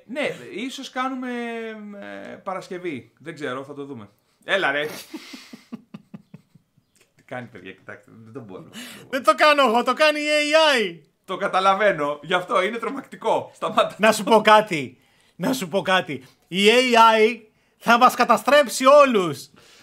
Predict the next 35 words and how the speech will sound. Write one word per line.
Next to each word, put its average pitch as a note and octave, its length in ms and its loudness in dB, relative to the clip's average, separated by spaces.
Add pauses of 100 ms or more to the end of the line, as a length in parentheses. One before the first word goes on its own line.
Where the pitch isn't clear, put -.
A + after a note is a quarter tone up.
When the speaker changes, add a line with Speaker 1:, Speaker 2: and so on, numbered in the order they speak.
(400)
Speaker 2:
Καταρχάς G#3+ 460 4
θα D#4 60 2
καταστρέψει C4+ 480 0
όλους C#4+ 140 2
τους - 240 -12
P E4 40 -6
C B3+ 260 -6
gamers. C#4 320 6
Τώρα B3+ 180 2
ένα C4 140 0 (320)
ακόμα B3+ 300 2
τέτοιο. F3+ 360 -4 (320)
Η A3 140 0
μετοχή A#3+ 400 0
της - 140 -6
Nvidia C#4 420 -2
ξεπέρασε C#4 480 2
τα B3+ 80 -4
τετρακόσια A#3+ 500 0
δολάρια. A#3 680 2 (220)
Έφτασε C4 380 -2
ένα C4 340 -4
τρισεκατομμύριο A#3+ 800 -2
δολάρια, A#3 540 0
ξέρω G#3 180 -6
εγώ, G#3+ 160 -2
η G3 320 -4
Nvidia. A3 440 -4 (420)
Και A3+ 120 -2
πλέον C#4 340 2
η C#4 40 -4 (140)
Nvidia C#4 260 -4
είναι D4 120 -4
στον C4 400 0 (1080)
της C#4+ 360 -4